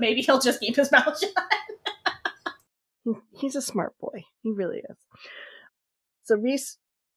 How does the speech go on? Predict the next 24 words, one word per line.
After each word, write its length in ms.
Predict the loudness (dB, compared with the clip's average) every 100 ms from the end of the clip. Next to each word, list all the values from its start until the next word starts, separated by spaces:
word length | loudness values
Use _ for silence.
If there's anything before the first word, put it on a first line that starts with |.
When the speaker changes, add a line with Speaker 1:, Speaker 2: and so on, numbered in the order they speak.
| _
Speaker 2:
gives 240 | 4 6 4
in. 340 | 4 2 -4 _ _ _ _ _ _ _
Not 240 | 4 4 4
that 100 | 4
that 200 | 4 6
peer 160 | 2
pressure 380 | 4 2 2 0
took 180 | -2 -2
a 60 | 2
whole 160 | 2
lot 160 | 4 2
of 80 | 4
arm 200 | 2 2
twisting. 520 | -4 -6 -4 -4 -4 -10 -20 -20 -20 -10
Speaker 1:
Mm. 80 | 4
Speaker 2:
And 360 | 8 10 8 4 -8 _ _ _ _ _ _ _ _ _ _ _
his 220 | -4 -2 2
observation 680 | 0 2 4 6 6 4 0
is 120 | 0 0
interesting 520 | -2 -4 -2 0 0
as 160 | 0
he 240 | 0 0 -2 -2
lifts 400 | 2 2 4 2
it 220 | 2